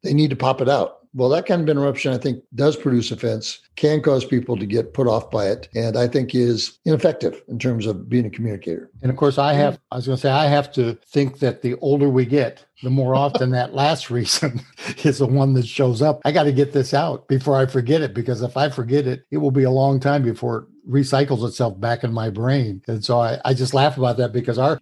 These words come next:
Speaker 2: as we've said, we're two old guys that should know better, but our conversations, uh, involve people <laughs> who are of this older generation that, "Boy, I gotta get it out there now or it's gone."
Speaker 1: Yeah, I think our trains of thought leave the stations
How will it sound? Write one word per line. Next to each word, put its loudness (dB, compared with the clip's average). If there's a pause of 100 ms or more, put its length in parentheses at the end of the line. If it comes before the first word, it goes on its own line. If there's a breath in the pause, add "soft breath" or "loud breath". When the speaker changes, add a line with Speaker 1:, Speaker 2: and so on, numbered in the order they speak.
(100)
Speaker 2:
as -8
we've 0
said, 0
we're 2
two 2
old 2
guys 2
that -4
should -2
know 0
better, -4
but -4
our 0
conversations, 0 (160)
uh, -10
involve -2
people -2 (100)
<laughs> -20
who 2
are 4
of -2
this -4
older 4
generation 2
that, -4 (100)
"Boy, -4
I 0
gotta 2
get 2
it 2
out 0
there 0
now -2
or -4
it's -2
gone." -2 (220)
Speaker 1:
Yeah, 0
I 2
think 0
our 4
trains -2
of -4
thought -2
leave 0
the 0
stations -4